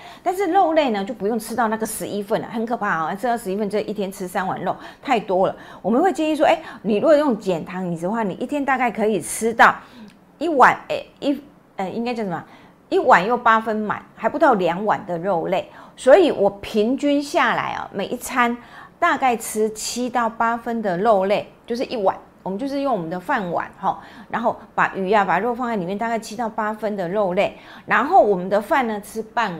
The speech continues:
碗，蔬菜呢要吃到一碗甚至多一点点。好，这样子我不知道大家有没有概念。我先是用一千四百卡的概念告诉大家，也就是说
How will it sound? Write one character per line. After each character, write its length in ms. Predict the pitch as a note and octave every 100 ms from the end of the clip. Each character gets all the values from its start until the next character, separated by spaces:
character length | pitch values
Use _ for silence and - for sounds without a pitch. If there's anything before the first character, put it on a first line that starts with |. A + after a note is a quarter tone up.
| -
碗， 180 | F3+ - - - B3 -
蔬 340 | - F#4 G4
菜 180 | G4+ E4
呢 120 | B3+
要 140 | A3+ A#3
吃 220 | - G#3+
到 180 | G#3 -
一 80 | C4+ -
碗 200 | E3+ D#3+ - F3+
甚 200 | A3+ G#3+
至 140 | G#3+
多 440 | - B3+ A#3+ A#3+ A3+
一 80 | A3+
点 400 | - F3 D#3+ E3+
点。 200 | - D#3 -
好， 260 | G#3+ A#3+ - - - -
这 120 | E4+
样 60 |
子 60 | A3+
我 60 | F3+
不 100 | G#3+
知 40 |
道 80 | B3+
大 120 | B3
家 100 | A#3
有 60 | F#3
没 80 | G3
有 80 | G3
概 240 | G#3+ G3
念。 140 | F3+
我 100 | D3+
先 180 | G#3 D#4
是 80 | D#4
用 160 | D4+ -
一 80 |
千 160 | C#4 C#4
四 140 | C#4
百 180 | A#3 G3+
卡 160 | G3 D3+
的 100 | D#3+
概 200 | - F#3+
念 160 | F#3 F#3+
告 160 | F#3+
诉 80 | F3+
大 180 | F3+ E3
家， 80 | -
也 60 |
就 100 | A3+
是 80 | D4+
说 200 | C4 D#4